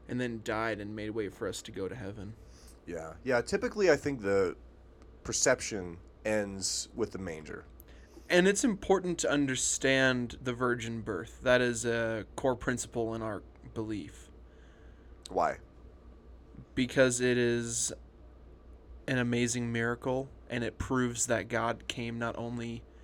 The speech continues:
Speaker 1: as, he wasn't half God, half man, he was fully God and fully man. And that's extremely important for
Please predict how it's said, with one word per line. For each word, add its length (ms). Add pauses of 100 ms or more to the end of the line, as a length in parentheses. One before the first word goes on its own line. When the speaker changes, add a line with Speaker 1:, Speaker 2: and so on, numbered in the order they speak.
(300)
Speaker 1:
as, 760 (1000)
he 120
wasn't 340
half 380
God, 320 (120)
half 300
man, 280
he 120
was 200
fully 460
God 400
and 160
fully 300
man. 360 (480)
And 140
that's 160
extremely 640
important 520
for 380